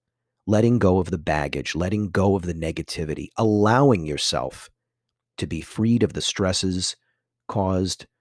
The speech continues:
by not being able to confront and forgive them in the hopes that you can bring yourself to a better place. And that is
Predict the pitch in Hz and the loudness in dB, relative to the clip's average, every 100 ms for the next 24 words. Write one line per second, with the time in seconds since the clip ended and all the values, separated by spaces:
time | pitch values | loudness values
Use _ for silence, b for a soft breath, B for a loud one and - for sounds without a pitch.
0 | _ _ _ 113 139 233 269 233 208 185 | _ _ _ -2 0 0 0 2 2 2
1 | 180 - - 135 - 139 147 - 131 117 | -2 -4 -4 -4 0 0 0 -2 -4 -2
2 | 117 87 127 131 80 82 131 135 131 - | -2 2 2 2 -4 -2 0 2 2 4
3 | 247 190 - - 120 101 110 190 151 85 | 4 4 -4 -4 -4 -4 -2 4 4 2
4 | 85 - _ _ _ - 107 90 98 98 | -6 -14 _ _ _ -12 -8 -4 -2 -2
5 | 90 - 82 - 98 85 85 78 78 - | -4 -2 -4 -4 -6 -4 -2 -2 -4 -6
6 | 80 - - - - _ _ _ _ _ | -8 -4 -4 -4 -8 _ _ _ _ _
7 | _ _ _ _ _ 92 95 127 110 | _ _ _ _ _ -6 0 2 2